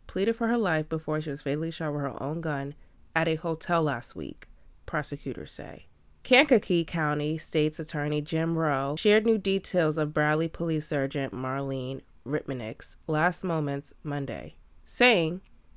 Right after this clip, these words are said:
he's asking federal prosecutors to pursue the death penalty for Darius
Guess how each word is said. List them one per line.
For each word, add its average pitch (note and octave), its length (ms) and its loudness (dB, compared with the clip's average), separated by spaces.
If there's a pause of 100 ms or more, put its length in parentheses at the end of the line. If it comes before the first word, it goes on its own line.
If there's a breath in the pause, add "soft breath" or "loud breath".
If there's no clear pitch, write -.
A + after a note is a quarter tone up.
(140)
he's F3 320 -2
asking D#3 540 2
federal D3+ 320 0
prosecutors D3 720 -4
to D3+ 100 -8
pursue D3 400 -4
the C#3+ 100 -2
death C3+ 280 -6
penalty C#3+ 420 -6
for C3+ 220 -6
Darius E3 800 -2